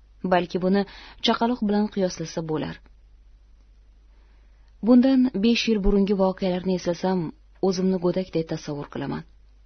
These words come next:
Ayni chog'da Renaning maktab haqidagi savollari ham shunga o'xshab ketayotgandi.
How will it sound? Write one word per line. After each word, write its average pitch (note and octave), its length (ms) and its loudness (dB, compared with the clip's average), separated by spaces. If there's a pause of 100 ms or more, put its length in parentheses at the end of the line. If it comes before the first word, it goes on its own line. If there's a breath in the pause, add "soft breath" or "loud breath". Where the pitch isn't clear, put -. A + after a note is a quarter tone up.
(840)
Ayni F3+ 220 2
chog'da F#3+ 340 2 (460 loud breath)
Renaning A#3+ 520 8
maktab F#3+ 400 0
haqidagi E3+ 400 -4
savollari D#3+ 480 -4
ham G#3 200 -2 (200)
shunga E3+ 360 -4
o'xshab D#3 300 -8
ketayotgandi. C#3+ 720 -8